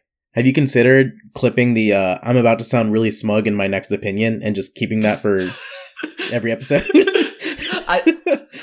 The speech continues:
Speaker 2: I think that would be, th-, that would be problematic because it'd get too much like D J, uh, yeah, D J Doug Pound off of, what was that podcast called? White Dudes Review Black Media in a kind of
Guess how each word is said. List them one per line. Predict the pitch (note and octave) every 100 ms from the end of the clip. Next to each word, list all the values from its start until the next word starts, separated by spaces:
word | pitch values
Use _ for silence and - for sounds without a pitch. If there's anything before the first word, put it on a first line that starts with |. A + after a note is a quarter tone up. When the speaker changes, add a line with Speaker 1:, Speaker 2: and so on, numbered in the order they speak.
| A#3+
Speaker 2:
I | D#3+
think | C4 C4
that | B3 F3+
would | E3 D3
be, | C#3 B2+ B2+
th-, | C3 C3 C#3 A#2+
that | D#3+
would | F#3
be | F3
problematic | B2 - B2 A#2+ G2+ A2 B2+ A#2+
because | A#2 A2+
it'd | G2 -
get | B2 -
too | - A#2
much | A2 -
like | G#2+ -
D | A2
J, | F#2 G#2 G#2
uh, | F#2 F2+ F2 F#2 -
yeah, | G2+ A#2
D | G2 A#2+
J | C3 B2+
Doug | A#2+ A2+ -
Pound | G#2+ F#2+ F#2+ F#2 -
off | G2 F2+
of, | G#2 F#2+ - -
what | A#2+
was | A#2+ B2
that | A#2+
podcast | B2 A#2 B2+ -
called? | C3+ C3 - _ _ _ _ _
White | - G2+ B2+ D#3 A#2
Dudes | C#3+ D3 B2+
Review | A2+ G2 A2 B2
Black | G2+ A2+ G#2+ -
Media | G#2 G#2+ G2+ G2 F#2 G2
in | G2
a |
kind | G2 A2+ A#2+ B2
of | A2+ G2+ -